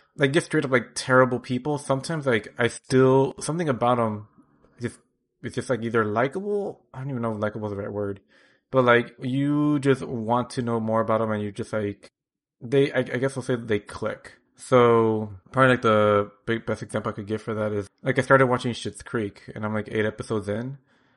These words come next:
and I still don't really like any of the characters except for, um,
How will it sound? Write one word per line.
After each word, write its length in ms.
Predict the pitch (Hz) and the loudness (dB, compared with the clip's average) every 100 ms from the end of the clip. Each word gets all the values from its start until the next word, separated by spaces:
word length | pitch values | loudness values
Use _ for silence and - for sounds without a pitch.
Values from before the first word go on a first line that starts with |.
| _ _ | _ _
and 360 | - 113 107 110 _ _ _ _ _ _ - | -4 -2 -2 -4 _ _ _ _ _ _ -14
I 140 | 135 | -10
still 680 | 131 - - _ _ - 127 | -10 -12 -20 _ _ -4 -2
don't 220 | 160 151 | -2 -2
really 240 | 120 127 127 | 0 0 0
like 220 | 117 117 | -2 -2
any 140 | 117 | -4
of 60 | 117 | -4
the 60 | 110 | -6
characters 480 | - 107 107 120 | -4 -4 -2 -4
except 340 | 107 - 107 - | -4 -6 -8 -6
for, 480 | 113 107 101 98 104 | -4 -2 -2 -2 -4
um, 600 | 101 98 95 92 92 | -4 -4 -4 -8 -10